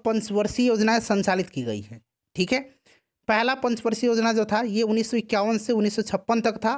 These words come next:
और बारहवीं जो था ये दो हज़ार बारह से दो हज़ार सत्रह तक था। ठीक है, यहाँ में लिख दो दो हज़ार बारह से दो हज़ार सत्रह तक।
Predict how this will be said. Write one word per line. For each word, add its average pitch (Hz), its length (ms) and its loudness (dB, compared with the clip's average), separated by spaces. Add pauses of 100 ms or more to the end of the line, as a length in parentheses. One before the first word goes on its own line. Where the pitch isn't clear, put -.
और 190 180 2
बारहवीं 190 480 2
जो 226 120 0
था 202 180 2
ये 202 160 -2
दो 202 160 0
हज़ार 208 240 0
बारह 190 280 2
से 233 240 -4 (440)
दो 190 160 2
हज़ार 208 340 2 (180)
सत्रह 202 420 0
तक 131 220 0
था। 107 220 -14
ठीक - 220 -8
है, 190 80 4 (400)
यहाँ 175 120 2
में 190 80 2
लिख 190 140 -2
दो 214 100 2
दो 196 160 0
हज़ार 190 260 2
बारह 175 260 2
से - 240 -10 (360)
दो 175 80 2
हज़ार 180 260 4
सत्रह 123 400 -4
तक। 110 200 -12